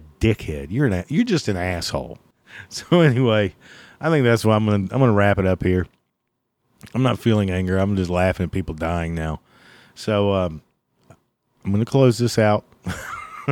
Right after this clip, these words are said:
Thank you for listening to this episode. And, uh, don't forget to rate and review on iTunes.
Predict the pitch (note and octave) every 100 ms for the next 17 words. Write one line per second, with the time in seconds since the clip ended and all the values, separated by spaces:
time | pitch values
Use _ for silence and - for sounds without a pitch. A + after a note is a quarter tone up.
0 | - D3+ - B2+ G2 C#3 C3+ B2+ A#2 A2+
1 | A2+ A2+ G#2 G#2 G#2 G#2+ F#2+ - E2+ D2
2 | - _ - - - - - - - -
3 | A2 A2 A2 G#2+ G#2 G#2 G#2 G2+ G2 G2
4 | C3 C#3+ A#2+ A#2+ A2 F#2 G2 G2 E2+ D#2+
5 | F#2+ F#2 F#2 F2+ F#2 - G2 F#2+ F#2